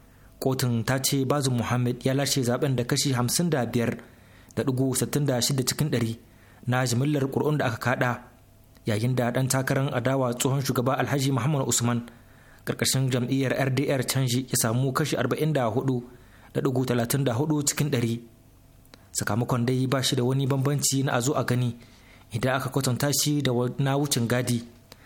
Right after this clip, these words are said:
da hukumar zaben kasar ta Seni ta fitar a ranar ashirin da uku ga watan Fabrairu, duk da ƙorafe-ƙorafen da jam'iyyun adawa na kasar suka gabatar game da wasu kurakurai da suka ce an tafka a zaben.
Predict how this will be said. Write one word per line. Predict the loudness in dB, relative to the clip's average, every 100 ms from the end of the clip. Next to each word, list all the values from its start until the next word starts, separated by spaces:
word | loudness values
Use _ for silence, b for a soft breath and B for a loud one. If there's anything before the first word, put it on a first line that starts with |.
| B -2
da |
hukumar | 0 2 2 2
zaben | 2 0 0
kasar | 0 0 0
ta | 0 2
Seni | 2 0 0
ta | 0
fitar | 0 0 0 -2 -10 B B B B B
a | 0
ranar | 2 2
ashirin | 0 0 0
da | 2 0
uku | 0 0 0
ga | 2 0
watan | 2 0
Fabrairu, | 0 0 2 0 -2 -10 B B B B -6
duk | 0
da | 0 0
ƙorafe-ƙorafen | 0 -2 0 0 0 0 0 0
da |
jam'iyyun | 0 0 0 0 0
adawa | 0 0 0
na | 0
kasar | 0 0 0
suka | 0 0
gabatar | 0 0 0 0 -2 -8 B B B -2
game | 0
da | 2
wasu | 2 0 0
kurakurai | 0 0 0 0 0
da | 0
suka | 0 0
ce | 0 0
an | 0 0
tafka | 0 0 0
a |
zaben. | 0 2 0